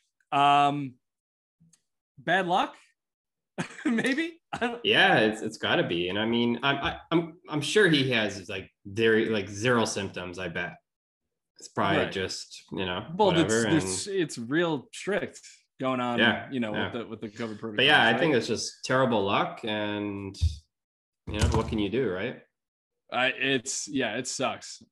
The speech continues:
Speaker 1: I mean, uh, you know, I, I, I, I made a, a stupid <laughs> joke on Twitter. I was just saying, like, I bet Rory's trying to figure
Speaker 2: Right.
Speaker 1: out how he could just get
Speaker 2: Yeah.
Speaker 1: out of the Olympics and, oh, testing positive for covid without getting covid. Um, it also makes me think false positives.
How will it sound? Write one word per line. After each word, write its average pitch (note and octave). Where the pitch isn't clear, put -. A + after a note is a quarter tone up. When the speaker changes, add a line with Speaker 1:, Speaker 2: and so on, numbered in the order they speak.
Speaker 1:
I C3+
mean, C#3+
uh, A#2
you C3+
know, G#2
I, C#3
I, C3
I, C3+
I B2+
made B2
a, G#2
a A#2
stupid -
<laughs> -
joke -
on G#2+
Twitter. G#2+
I -
was G2+
just -
saying, G#2
like, G2+
I A#2
bet A2+
Rory's A#2
trying G#2+
to G#2
figure G2+
Speaker 2:
Right. G#2+
Speaker 1:
out G#2+
how A2
he G#2
could G#2+
just G#2+
get A#2
Speaker 2:
Yeah. A2+
Speaker 1:
out A2
of A2
the G#2
Olympics A2
and, G#2+
oh, B2
testing B2
positive D3
for C#3
covid D#3+
without A#2
getting C3
covid. D#3+
Um, E3
it -
also C4+
makes F#3+
me D3+
think D#3+
false C3
positives. E3+